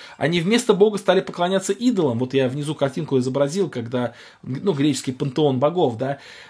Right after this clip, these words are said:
То есть вместо Бога стали поклоняться идолам. Двадцать третий стих.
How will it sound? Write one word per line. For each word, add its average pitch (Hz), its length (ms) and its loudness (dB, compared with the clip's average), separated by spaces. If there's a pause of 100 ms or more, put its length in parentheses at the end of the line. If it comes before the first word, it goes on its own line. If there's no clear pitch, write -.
(120)
То 151 80 2
есть 139 100 -2
вместо 180 380 0
Бога 196 240 2
стали 180 180 2
поклоняться 190 480 0
идолам. 190 320 2
Двадцать 147 260 0
третий 214 280 0
стих. 147 240 -4